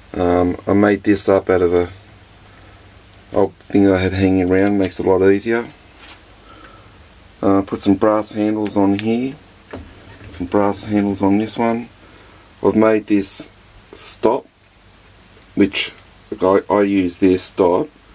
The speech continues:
all the time. I found this really easy for a saddle stop. Um,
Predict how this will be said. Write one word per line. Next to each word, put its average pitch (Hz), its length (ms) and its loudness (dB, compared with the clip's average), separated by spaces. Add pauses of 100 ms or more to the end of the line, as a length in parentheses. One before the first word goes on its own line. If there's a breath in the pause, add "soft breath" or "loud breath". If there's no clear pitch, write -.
(580 soft breath)
all 98 180 4
the 90 100 -2
time. 87 480 -4
I 90 120 0
found 90 280 0
this - 320 -4
really 90 340 4
easy 98 420 0 (800 soft breath)
for - 160 -2
a 85 40 2
saddle 98 300 2
stop. 110 380 0 (1400)
Um, 90 520 -4